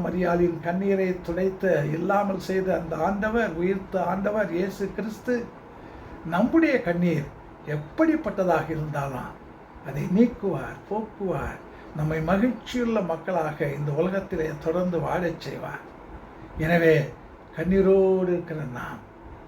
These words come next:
உயிர்த்த இயேசுவின் காட்சியை பார்ப்போம்.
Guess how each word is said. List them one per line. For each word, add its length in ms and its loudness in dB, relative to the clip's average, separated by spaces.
உயிர்த்த 540 2
இயேசுவின் 640 2
காட்சியை 600 -4
பார்ப்போம். 580 -8